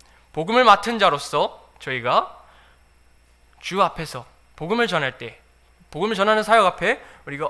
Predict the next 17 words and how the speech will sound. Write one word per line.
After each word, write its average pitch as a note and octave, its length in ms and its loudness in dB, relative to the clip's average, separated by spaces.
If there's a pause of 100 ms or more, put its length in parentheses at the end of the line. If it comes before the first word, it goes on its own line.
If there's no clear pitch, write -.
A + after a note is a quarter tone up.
(100)
어떠한 G3 520 2
마음가짐을 F#3 640 0
가져야 D#3+ 340 -4
하는지, B2 460 -12 (1000)
그리고 C#3 500 -10 (580)
고난 C#3+ 320 -6
중에 C3 420 -8 (420)
우리가 A#2 180 -16
어떠한 E3 760 0 (500)
극복을 D3 640 -8 (520)
가지고 C#3 560 -12 (1300)
주 - 120 -10
앞에서 C#3 280 -10
어떤 A3 540 -2 (180)
결단을 D3 600 -6 (400)
세워야 D3+ 340 -4
하는지 B2 420 -14